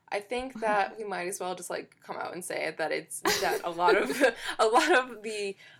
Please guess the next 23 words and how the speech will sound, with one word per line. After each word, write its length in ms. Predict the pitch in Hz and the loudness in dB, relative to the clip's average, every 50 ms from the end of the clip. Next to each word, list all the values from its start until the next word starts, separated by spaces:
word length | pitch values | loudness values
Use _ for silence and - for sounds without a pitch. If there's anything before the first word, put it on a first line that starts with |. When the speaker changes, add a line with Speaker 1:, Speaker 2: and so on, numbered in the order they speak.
| _ - | _ 0
Speaker 1:
um, 340 | - 185 180 175 170 170 | 2 4 4 2 0 -2
assumptions 500 | - 196 - - 202 196 208 - 202 185 | -4 -2 0 2 2 0 0 -2 -2 0
that 80 | 190 175 | 2 2
are 60 | 180 | 2
being 220 | 170 180 180 175 175 | 2 2 0 0 0
made 260 | 170 165 165 165 165 | 0 0 0 -2 -2
is 180 | - 180 175 | -4 -6 -4
that 140 | - 165 160 | -4 -2 -2
it's 160 | 170 165 - | -2 -4 -6
about 460 | 170 175 - - - - - - - - | -8 -4 -2 -2 -2 -2 -4 -8 -12 -8
Taylor 260 | - 185 165 160 175 | -6 -6 -6 -4 -6
Swift, 460 | - - 269 294 277 - - - - - _ | -6 -4 -2 -4 -4 -4 -8 -14 -18 -16 _
and 420 | - - 190 175 170 170 175 175 - - - - - - - | -8 -4 -4 -2 -2 -2 -4 -8 -10 -16 -20 -20 -20 -10 -8
I 120 | - 202 | -8 -8
think 400 | 196 - 208 190 190 196 - - | -6 -4 -4 -4 -4 -4 -4 0
that 240 | 185 175 - - - | 0 2 2 2 -2
it's 140 | 190 185 - | -6 -6 -6
a 40 | 180 | -6
very 460 | 160 175 175 165 170 175 175 175 - - | -2 -2 0 0 0 0 0 -2 -2 -2
obviously 540 | - - 185 175 170 170 - - - 175 175 | -2 -2 -2 0 0 -2 -4 -2 -4 -4 -4
pointed 600 | 175 _ - 185 165 175 175 - 180 180 175 170 | -6 _ -6 -6 -6 -4 -2 -2 -2 -2 -2 -2
line, 480 | 160 160 165 160 196 233 262 269 277 - - - _ _ _ _ _ | -2 -2 -2 -2 -4 -4 -4 -6 -6 -8 -14 -20 _ _ _ _ _
um, 480 | - 190 180 170 160 151 156 - - - | 4 6 6 4 2 0 -4 -8 -12 -14